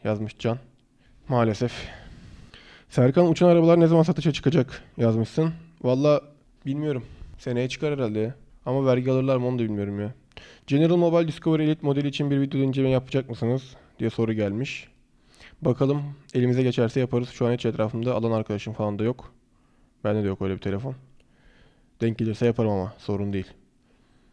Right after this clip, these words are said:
"iPhone'un Siri'si veya Samsung'un S Voice'u üzerinde Türkçe dil çalışmaları var mı?" diye sormuş Melik. Var. Büyük ihtimalle çıkacaklar. Ama ne zaman çıkacak bilmiyorum. Onu bir Türkçeleştirmeye çalışıyorlar zaten.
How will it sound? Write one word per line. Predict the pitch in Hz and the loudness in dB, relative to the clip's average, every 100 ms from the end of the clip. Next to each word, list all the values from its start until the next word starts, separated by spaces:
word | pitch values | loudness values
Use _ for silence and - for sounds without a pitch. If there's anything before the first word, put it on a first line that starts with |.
| _ _ _ _ _ _ _ - 135 | _ _ _ _ _ _ _ -2 0
"iPhone'un | 147 160 175 175 - - | 2 2 2 0 -8 -10
Siri'si | - 151 151 160 | -4 -2 -2 0
veya | 147 135 | 2 2
Samsung'un | 147 139 131 143 143 139 | 2 -2 0 0 0 -2
S | 135 131 | -2 0
Voice'u | 127 127 135 - - _ _ _ _ _ _ 127 | 0 0 -2 -4 -12 _ _ _ _ _ _ 2
üzerinde | 123 123 123 | 4 4 0
Türkçe | 123 127 135 | -2 -2 -2
dil | 131 | 0
çalışmaları | 135 127 131 131 131 | 0 0 0 0 2
var | 127 | 2
mı?" | 117 110 110 - - | 2 -2 -6 -16 -8
diye | 110 | -8
sormuş | 110 117 113 117 | -6 -6 -6 -4
Melik. | 120 147 - - _ - - - - 143 | -4 -4 -10 -20 _ -20 -20 -20 -18 0
Var. | 131 151 - - - - - - _ | 2 2 -2 -16 -20 -20 -20 -20 _
Büyük | 120 113 | -2 -2
ihtimalle | - 117 123 131 131 | -2 -2 -2 -2 -6
çıkacaklar. | - 123 127 120 127 - - _ _ | -6 -4 -4 -4 -6 -6 -16 _ _
Ama | 123 127 | -4 -2
ne | 127 | -2
zaman | 120 110 | -2 -4
çıkacak | - 123 127 | -6 -6 -6
bilmiyorum. | 120 110 113 127 - - | -4 -4 -4 -8 -16 -8
Onu | 120 | -8
bir | 120 | -8
Türkçeleştirmeye | 127 120 113 - 120 120 | -8 -6 -6 -6 -6 -4
çalışıyorlar | 117 110 113 104 | -6 -4 -4 -6
zaten. | 101 101 | -6 -8